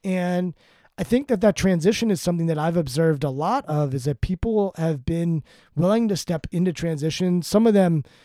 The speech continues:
intentionally and some of them not. Um, but there's definitely been a lot of transformation, a lot of change that has gone on for people over the last year. And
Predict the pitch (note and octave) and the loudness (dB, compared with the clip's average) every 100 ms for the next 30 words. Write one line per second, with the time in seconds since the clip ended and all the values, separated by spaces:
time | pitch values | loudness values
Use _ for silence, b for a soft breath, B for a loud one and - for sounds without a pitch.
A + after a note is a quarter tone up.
0 | b b F3+ D#3+ D#3 - G#3+ C4 A#3 D#3 | b b -4 0 -2 2 2 4 4 2
1 | E3 D#3+ D#3+ C#3 B2+ D3 A3+ _ _ - | 0 0 0 -2 -6 -6 -8 _ _ -6
2 | D3+ D#3+ D#3+ D#3 F3 - _ _ _ _ | -2 0 2 2 2 0 _ _ _ _
3 | _ _ D3+ D#3 F3+ F#3+ F4 E4+ F#3 G#3 | _ _ 0 2 2 0 0 2 4 4
4 | F3+ E3+ - F3+ - C#3 C#3+ E3+ C3+ B2+ | 4 2 0 -2 -2 -4 -2 -2 -4 -6
5 | D3+ C#3+ - C#3+ C#3+ C3+ - b b b | -6 -6 -6 -6 -6 -8 -10 b b b
6 | E3 D3 D#3 D#3 D#3 D3+ D3 - F3 D#3 | -4 -4 -4 -4 -2 -4 -6 -4 -2 -2
7 | C3+ C3+ C3+ B2+ C#3 C#3+ E3 D3 | -4 -6 -6 -8 -6 -4 -2 -4